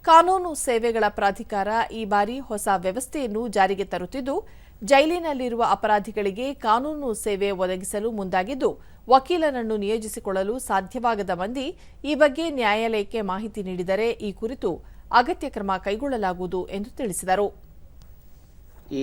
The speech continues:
Speaker 2: ರಾಜಿ ಪ್ರಕರಣಕ್ಕೆ ಒಪ್ಪಿ ಪ್ರಕರಣಗಳನ್ನು ತೀರ್ಮಾನ ಮಾಡಲಿಕ್ಕೆ ಪ್ರಯತ್ನ ಪಟ್ಟಿದ್ದೆವು. ಅದರ ಪರಿಣಾಮವಾಗಿ ಹಿಂದಿನ ಬಾರಿ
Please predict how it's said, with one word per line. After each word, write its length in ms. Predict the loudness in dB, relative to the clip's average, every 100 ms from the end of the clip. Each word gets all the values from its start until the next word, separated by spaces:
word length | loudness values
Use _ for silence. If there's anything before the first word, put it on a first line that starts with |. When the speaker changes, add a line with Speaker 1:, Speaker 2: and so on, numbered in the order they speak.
| 4
Speaker 2:
ರಾಜಿ 300 | 6 6 4
ಪ್ರಕರಣಕ್ಕೆ 1500 | 0 -2 -4 -6 -8 -14 -20 -20 -20 -20 -20 -20 -20 -8 -4 0 0
ಒಪ್ಪಿ 220 | 0 -4 -4 -12 -10
ಪ್ರಕರಣಗಳನ್ನು 540 | -8 -8 -6 -8 -10
ತೀರ್ಮಾನ 400 | -10 -8 -6 -6 -6
ಮಾಡಲಿಕ್ಕೆ 400 | -8 -10 -10 -10 -10 -14 -20 -20 -20 -6
ಪ್ರಯತ್ನ 320 | -2 -2 -2
ಪಟ್ಟಿದ್ದೆವು. 540 | -8 -8 -8 -4 -4 -6 -12 -20 -20 -14
ಅದರ 240 | -8 -4 -2 -4 -8 -12 -6
ಪರಿಣಾಮವಾಗಿ 680 | -4 -4 -6 -4 -4 -6 -10 -14
ಹಿಂದಿನ 280 | -8 -4 -2
ಬಾರಿ 260 | 0 -2